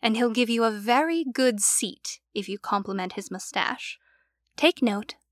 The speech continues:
of everyone's evening finery. Toss about a kind word or two when you're able. Actors love adoration.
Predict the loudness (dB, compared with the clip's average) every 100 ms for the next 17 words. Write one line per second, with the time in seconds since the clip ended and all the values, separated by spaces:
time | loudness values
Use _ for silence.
0 | _ -10 -2 0 0 0 0 2 2 0
1 | 0 -4 -4 -2 -2 -2 -6 0 2 2
2 | -2 -4 -6 -8 -4 -4 -2 -6 -2 0
3 | 2 0 0 2 2 4 4 4 2 0
4 | 0 0 0 2 4 4 4 0 0 -14
5 | _ _ _ _ _ -2 -2 -4 -2 -2
6 | -4 -6 -10 -4 0 4 4 4 -2 -2
7 | -2 -2 -4 -4 -4 -4 -4 -6